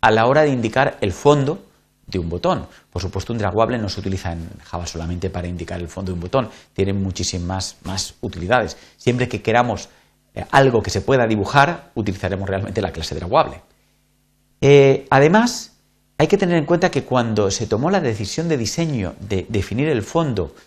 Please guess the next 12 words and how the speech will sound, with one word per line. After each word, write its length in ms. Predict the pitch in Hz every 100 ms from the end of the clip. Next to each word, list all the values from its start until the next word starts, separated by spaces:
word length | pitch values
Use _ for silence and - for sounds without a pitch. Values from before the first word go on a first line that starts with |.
| _ -
de 80 |
los 160 | 87 80
botones, 540 | 85 165 139 - - _ _ _ _ _ _ _
pues 340 | 131 151 -
no 420 | 131 127 139 170 190
tuvieron 420 | 196 180 190 180
que 80 | 151
especificar 560 | - 120 127 117 170
exactamente 560 | 160 170 165 170 170 -
cómo 340 | - 131 - - - _
se 220 | _ - 117
debería 580 | 107 107 120 139 160